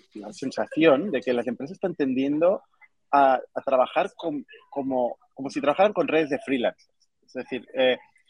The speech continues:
con gente que está cada uno en su país, en su casa, ¿no? Eh, y que está costando mucho,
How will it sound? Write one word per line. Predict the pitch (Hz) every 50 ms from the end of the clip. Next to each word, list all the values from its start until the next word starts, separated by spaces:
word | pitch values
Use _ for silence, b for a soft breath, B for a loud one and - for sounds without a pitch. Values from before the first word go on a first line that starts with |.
| _ _
con | - 131 -
gente | - 160 156 151 196
que | 156 151
está | - - 151
cada | - 143 131
uno | 131 135 135 135 131 127
en | 123 120 110 - - -
su | - - -
país, | 87 92 127 180 226 214 175 151 135 127 - -
en | - - 123 110
su | - 117 104
casa, | - 135 175 185 - - 139 123 120 120 - _ _ B B B _ _ _
¿no? | 131 127 156 - -
Eh, | - 131 127 127 123 -
y | - 135
que | - 139
está | - - 160
costando | - 214 208 - - 170 160 175 190 180
mucho, | 156 143 147 - - - 196 214 262